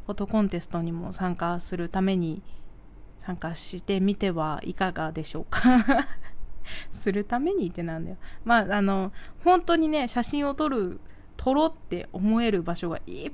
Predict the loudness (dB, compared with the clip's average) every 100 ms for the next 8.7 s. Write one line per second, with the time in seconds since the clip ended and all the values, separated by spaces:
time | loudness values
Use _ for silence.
0 | -6 -2 0 0 0 -2 -2 -2 -4 -4
1 | -4 -4 -4 -8 -14 -14 -16 -14 -12 -10
2 | -10 -10 -10 -10 -8 -6 -2 -2 -2 -2
3 | -4 -4 -4 -4 -4 -6 -8 -8 -10 -10
4 | -10 -10 -10 -8 -8 -8 -8 -8 -8 -6
5 | -6 -8 -8 -8 -8 -10 -6 -2 0 -2
6 | -4 0 0 2 0 0 0 0 -2 0
7 | 2 2 2 0 -2 -4 -4 -4 -2 0
8 | 0 -2 -2 -2 -2 -4 -6